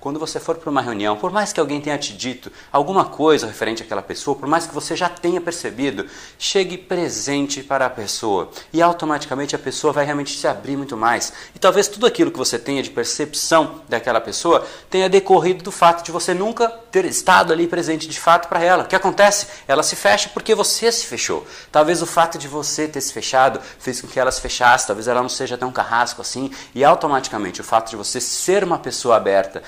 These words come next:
ser uma pessoa que tá ali interessada, verdadeiramente, honestamente interessada naquela pessoa,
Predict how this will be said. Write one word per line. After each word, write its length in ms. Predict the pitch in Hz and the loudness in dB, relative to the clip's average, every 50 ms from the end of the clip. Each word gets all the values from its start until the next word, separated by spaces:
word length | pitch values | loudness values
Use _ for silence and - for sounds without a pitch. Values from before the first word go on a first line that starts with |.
| - - _ | -18 -20 _
ser 320 | - - - - 175 190 | -12 -8 -2 0 0 2
uma 140 | 196 190 175 | 2 0 0
pessoa 300 | - 151 147 - 143 139 | 0 -2 -4 -4 -6 -4
que 40 | - | 0
tá 120 | - 156 | 0 0
ali 160 | 143 151 170 | 0 0 -4
interessada, 720 | 165 147 180 175 165 - - - 156 151 147 123 101 101 - - - - | -4 -6 -6 -6 -6 -6 -4 -2 0 2 2 0 0 -6 -12 -16 -20 -12
verdadeiramente, 1080 | 123 156 202 208 196 202 - 180 139 135 151 156 139 131 127 127 127 127 - - - | -4 2 2 2 2 4 0 0 0 0 0 0 0 0 -2 -2 -4 -4 -6 -6 -4
honestamente 760 | - 139 160 165 151 170 180 175 - 156 139 143 147 143 - 139 | 0 0 0 2 0 -2 -2 -2 -4 -6 -6 -4 -6 -6 -8 -10
interessada 520 | - - 120 104 - - - 127 120 117 | -10 -8 -8 -6 -4 0 0 2 2 2
naquela 300 | 110 110 - - 165 156 | 0 -2 2 2 2 2
pessoa, 420 | - - 101 - - 151 131 - | 2 0 -6 0 2 2 2 2